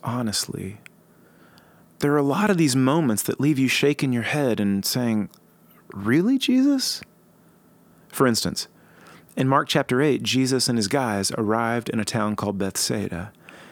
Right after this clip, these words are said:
and the people there brought a blind man to Jesus to be healed. Jesus led the blind man outside the village and away from all the people who could have seen it. And this is where things start to get strange,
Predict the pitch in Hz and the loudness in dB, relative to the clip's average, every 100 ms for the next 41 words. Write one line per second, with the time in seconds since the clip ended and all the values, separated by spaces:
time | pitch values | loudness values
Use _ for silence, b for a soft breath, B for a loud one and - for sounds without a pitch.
0 | B - 123 - 208 135 107 107 101 104 | B -2 -2 0 0 2 2 2 2 0
1 | 92 107 123 147 120 92 92 98 90 95 | 0 2 2 2 2 0 -2 -4 -2 -2
2 | 87 98 - 104 104 175 147 - - - | -2 -4 -4 -4 -2 -2 -2 -4 -12 -18
3 | - _ B B B B B B - - | -20 _ B B B B B B -12 -2
4 | 117 143 135 127 131 123 123 117 113 117 | 4 6 6 2 4 4 2 2 2 4
5 | 113 113 110 107 - 127 147 - 147 139 | 4 2 2 0 2 2 2 2 2 2
6 | 107 92 90 - 110 104 107 127 135 117 | 0 2 0 0 0 4 4 4 2 0
7 | 117 117 - 131 - 92 110 - 117 107 | 0 -2 -4 -6 -4 -2 -4 0 0 0
8 | - 120 85 - _ _ _ _ _ _ | 0 0 -2 -8 _ _ _ _ _ _
9 | _ _ _ _ - _ B B B - | _ _ _ _ -20 _ B B B -2
10 | 120 170 262 262 294 262 214 196 - 165 | 0 2 0 2 2 2 2 2 2 0
11 | - 135 135 - - 160 139 78 50 - | 0 0 0 -2 0 0 0 -2 -4 -6